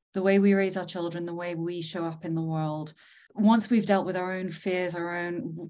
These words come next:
questioned who we are, what we truly believe, what resonates, what doesn't resonate, helps us to move forward in the world and have that opportunity to have a more loving world around us. And the more we,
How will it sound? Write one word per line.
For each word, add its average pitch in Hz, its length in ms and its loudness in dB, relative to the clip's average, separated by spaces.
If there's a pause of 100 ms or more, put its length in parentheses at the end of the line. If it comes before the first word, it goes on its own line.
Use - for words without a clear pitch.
(120)
questioned 202 560 -2
who 208 260 0
we 202 300 2
are, 180 240 0
what 175 180 -4
we 185 80 -4
truly 190 320 -2
believe, 180 320 -4
what 170 140 -4
resonates, 180 420 -6
what 143 100 -8
doesn't 165 240 -6
resonate, 156 440 -4 (300)
helps - 380 0 (120)
us 170 360 -2 (360)
to - 180 2
move 214 220 6
forward 226 320 0
in 190 100 0
the 180 80 -2
world 175 300 -4
and 170 120 -2
have 170 440 -2
that 202 180 2
opportunity 202 840 2
to 165 120 -8
have 175 220 -4
a 165 60 0
more 165 240 2
loving 160 280 -2
world 156 240 0
around 156 360 0
us. 151 160 -6
And 175 240 -6
the 175 60 -6
more 185 460 2
we, 170 360 -4